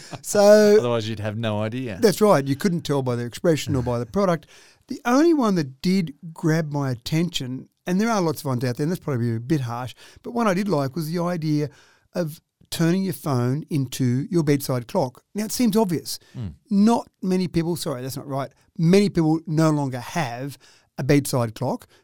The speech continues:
Speaker 1: because they use their phone. They have it charging beside their bed, for example. They might use that as their alarm clock, for example. And so you wake up in the middle of the night and you reach over and you might hit the screen to look at the time, and it's all a bit clumsy.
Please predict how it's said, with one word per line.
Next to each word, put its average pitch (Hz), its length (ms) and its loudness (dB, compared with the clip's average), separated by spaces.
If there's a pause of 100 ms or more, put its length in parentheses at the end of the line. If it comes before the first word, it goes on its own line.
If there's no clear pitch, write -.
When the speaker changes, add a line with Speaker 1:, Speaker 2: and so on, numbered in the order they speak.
(100)
Speaker 1:
because 175 280 0
they 160 80 0
use 151 200 2
their 127 140 -2
phone. 190 400 -2
They 131 180 -10 (120)
have 131 100 -18
it 123 100 -18
charging 139 300 -4
beside 135 200 -4
their 143 100 0
bed, 185 200 -2
for 208 60 -4
example. 214 440 -4 (300)
They 156 80 -8
might 131 200 -4
use 151 240 2
that 143 120 0
as 123 80 -4
their 123 140 -4
alarm 175 400 0
clock, 214 240 -6
for 240 80 -8
example. 214 560 -4 (320)
And 208 220 0
so 208 360 2
you 214 240 0
wake 240 200 0
up 185 40 2
in 175 60 -2
the 170 100 0
middle 147 100 2
of 156 60 0
the 180 80 2
night 185 220 0 (100)
and 180 160 -2
you 180 100 -2
reach 175 280 -2
over 147 220 -2
and 147 100 -2
you 143 180 -2
might 139 220 -4
hit 147 140 -6
the 147 60 -6
screen 135 360 -2
to 127 80 -6
look 131 100 -6
at 131 60 -10
the 135 100 -8
time, 131 440 -2
and 151 160 -2 (200)
it's - 100 -10
all 262 140 4
a 180 40 2
bit 156 160 -4
clumsy. 190 500 0